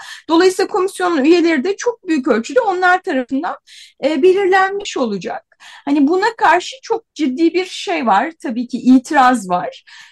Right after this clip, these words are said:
E, muhalefet, e, işte bu soruşturma komisyonunun oluşturulma sürecine katılmayacağını, bunu boykot edeceğini söyledi. E, Polonya'da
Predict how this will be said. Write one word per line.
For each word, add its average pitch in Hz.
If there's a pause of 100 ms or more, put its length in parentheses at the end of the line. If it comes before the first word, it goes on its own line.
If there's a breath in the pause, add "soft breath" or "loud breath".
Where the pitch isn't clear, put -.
E, 262
muhalefet, 339
e, 277
işte 262
bu 311 (100)
soruşturma 311
komisyonunun 285
oluşturulma 277
sürecine 277 (260 loud breath)
katılmayacağını, 247
bunu 277
boykot 269
edeceğini 202
söyledi. 214 (600 loud breath)
E, 262
Polonya'da 381